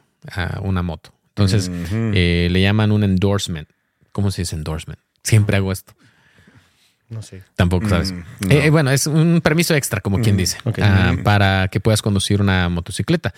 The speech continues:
Speaker 2: Ok.
Speaker 1: En las motos necesitas tener, eh, y esto lo hemos hablado pasado, ah,
Speaker 3: Ujú.
Speaker 1: antes, eh, que necesitas tener lentes. No en todos los estados se requiere cascos, al menos que haya menores, sabes, que están ahí. Pero siempre necesitas tener lentes.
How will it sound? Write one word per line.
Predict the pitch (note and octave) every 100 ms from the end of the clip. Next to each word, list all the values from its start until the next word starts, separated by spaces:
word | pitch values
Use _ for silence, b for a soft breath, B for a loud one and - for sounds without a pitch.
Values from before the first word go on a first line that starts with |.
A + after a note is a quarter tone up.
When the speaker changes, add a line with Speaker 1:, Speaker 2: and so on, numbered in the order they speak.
| B
Speaker 2:
Ok. | G#2 F2
Speaker 1:
En | C3+
las | D#3
motos | F#3+ G3+ A3+ G#3
necesitas | F3+ E3 F#3 G3
tener, | F3 D#3 E3 F#3 F3+ E3+
eh, | C#3 B2+ A#2+
y | B2+
esto | D#3 F3+
lo | E3+
hemos | E3
hablado | C#3+ C3+ D3 A#2+
pasado, | - - C3+ A#2 A#2 -
ah, | A#2
Speaker 3:
Ujú. | G#2
Speaker 1:
antes, | B2+ G#2+ F#2+
eh, | G#2
que | F#2+
necesitas | F#2+ F2+ A#2+ A2 -
tener | - G2 G#2
lentes. | G#2+ F#2+ G2 - _ _
No | - G#2+ A2 A2+ A#2 A#2+
en | A2+
todos | A2+
los | A2
estados | A2 A2
se |
requiere | G2 A2 G#2+
cascos, | - A#2 - D3+ - B B B B B
al | F#2+ F#2 F#2
menos | G2+ G#2
que | - F#2+ F2 D#2+ D2
haya | F#2+ F#2+
menores, | F#2 E2 E2+
sabes, | E2 D#2+
que | -
están | - E2+
ahí. | D#2 F2 _ _ -
Pero | G2 F#2
siempre | G2+ G2+
necesitas | F#2 - -
tener | F2 F2
lentes. | E2+ E2